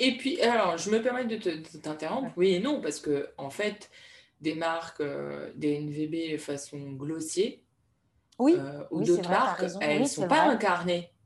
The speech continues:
Speaker 1: Il y en
Speaker 2: Oui,
Speaker 1: a
Speaker 2: c'est vrai.
Speaker 1: beaucoup.
Speaker 2: Ouais, c'est vrai, t'as raison.
Speaker 1: C'est juste
Speaker 2: Bah,
Speaker 1: que
Speaker 2: c'est
Speaker 1: c'est
Speaker 2: bien que tu
Speaker 1: la
Speaker 2: dises
Speaker 1: mode
Speaker 2: ça.
Speaker 1: en France.
Speaker 2: C'est la,
Speaker 1: Mais
Speaker 2: voilà.
Speaker 1: en
Speaker 2: Voilà, ah bah, bah, je suis bien contente que tu me dises ça. Oui, en fait, euh, souvent,
Speaker 1: <laughs>
Speaker 2: c'est, bah,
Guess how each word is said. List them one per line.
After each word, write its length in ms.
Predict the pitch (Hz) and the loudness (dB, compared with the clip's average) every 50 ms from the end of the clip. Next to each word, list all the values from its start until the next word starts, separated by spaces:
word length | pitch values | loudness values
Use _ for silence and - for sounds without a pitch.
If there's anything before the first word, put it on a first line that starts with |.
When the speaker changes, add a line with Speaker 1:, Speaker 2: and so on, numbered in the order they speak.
| _ _ - | _ _ -6
Speaker 1:
Il 40 | 147 | -2
y 20 | |
en 80 | 185 233 | -2 -2
Speaker 2:
Oui, 60 | 277 | -2
Speaker 1:
a 40 | 139 | 0
Speaker 2:
c'est 100 | - 175 | 2 4
vrai. 200 | 208 262 175 - | 4 4 4 4
Speaker 1:
beaucoup. 260 | 320 302 - - - _ _ _ _ _ - | 2 2 0 -2 -8 _ _ _ _ _ -18
Speaker 2:
Ouais, 120 | 175 175 175 | -18 -18 -16
c'est 160 | - - 175 | -12 -12 -10
vrai, 180 | 175 185 185 185 | -10 -10 -12 -12
t'as 140 | - 190 - - 170 | -12 -14 -12 -10 -8
raison. 300 | 165 165 165 185 202 214 - _ _ _ _ _ | -8 -8 -8 -12 -16 -18 -20 _ _ _ _ _
Speaker 1:
C'est 220 | - - - 196 | -8 -4 0 2
juste 240 | 190 208 302 311 311 | 4 6 6 6 6
Speaker 2:
Bah, 60 | 214 | 6
Speaker 1:
que 60 | 220 233 | 4 6
Speaker 2:
c'est 120 | 220 226 | 4 4
Speaker 1:
c'est 80 | 208 226 | 6 6
Speaker 2:
bien 80 | 285 | 4
que 120 | 311 - - | 4 4 4
tu 60 | 190 | 4
Speaker 1:
la 60 | 240 | 4
Speaker 2:
dises 60 | 214 | 6
Speaker 1:
mode 120 | 233 285 311 | 6 6 8
Speaker 2:
ça. 180 | 294 262 220 | 8 6 6
Speaker 1:
en 40 | 214 | 4
France. 540 | - - 185 185 175 - - - - - - - - - | 2 0 0 -2 -2 -2 -6 -10 -10 -14 -18 -20 -16 -8
Speaker 2:
C'est 240 | - 190 185 180 - | -4 0 4 6 6
la, 100 | 269 269 | 6 6
Speaker 1:
Mais 100 | 254 - | 6 6
Speaker 2:
voilà. 360 | 226 294 320 320 294 254 247 | 6 6 8 8 8 8 6
Speaker 1:
en 220 | - 185 - - _ _ _ _ _ _ - 156 156 - - 165 151 - - - | 4 2 -2 -12 _ _ _ _ _ _ -12 -12 -12 -10 -12 -12 -14 -12 -10 -8
Speaker 2:
Voilà, 380 | 196 202 196 220 269 262 - - | -8 -4 0 4 4 4 4 4
ah 80 | 190 202 | 2 2
bah, 180 | 190 180 175 175 - _ _ _ _ _ _ _ - | 2 0 -2 -2 -8 _ _ _ _ _ _ _ 0
bah, 240 | 202 214 220 220 226 | 4 6 6 6 6
je 80 | 220 | 4
suis 120 | 220 - 220 | 2 0 2
bien 100 | 294 480 508 508 | 4 4 4 4
contente 240 | 466 427 415 415 - | 2 2 2 0 0
que 60 | - | -2
tu 140 | 269 - 277 | -2 -2 -2
me 40 | 269 | -2
dises 120 | 254 254 | -2 -2
ça. 180 | - 302 269 - - | 0 2 2 2 2
Oui, 220 | 220 233 302 349 - | 2 2 2 2 2
en 80 | 202 | 0
fait, 280 | 190 - 285 285 - - - - - | -2 -4 -4 -4 -6 -16 -10 -4 -2
euh, 160 | 202 202 196 | 0 0 0
souvent, 420 | 196 - - 214 202 240 247 302 320 | -2 0 0 2 2 4 2 2 0
Speaker 1:
<laughs> 80 | - - | -2 -4
Speaker 2:
c'est, 240 | 254 226 - - _ _ _ _ - - - - - | -6 -6 -6 -8 _ _ _ _ -20 -20 -10 -2 2
bah, 140 | 208 226 | 4 4